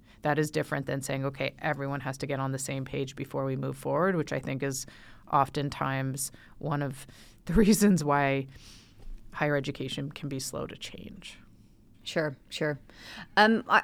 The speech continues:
Speaker 2: I wanted to go back just to, uh, my, my first question, which was about, um,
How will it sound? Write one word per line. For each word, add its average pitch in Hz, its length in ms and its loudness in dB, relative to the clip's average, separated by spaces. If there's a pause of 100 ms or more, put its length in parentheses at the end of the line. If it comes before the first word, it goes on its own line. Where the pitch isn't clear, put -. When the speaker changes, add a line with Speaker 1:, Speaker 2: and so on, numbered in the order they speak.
Speaker 2:
I 233 60 8
wanted 294 220 6
to - 60 -6
go 233 100 6
back 185 240 10
just - 360 -2
to, 175 300 6
uh, 147 300 8
my, 170 200 0
my 190 180 6
first 196 320 0
question, 175 400 2
which 160 180 -4
was 165 100 0
about, 156 460 6
um, 156 400 0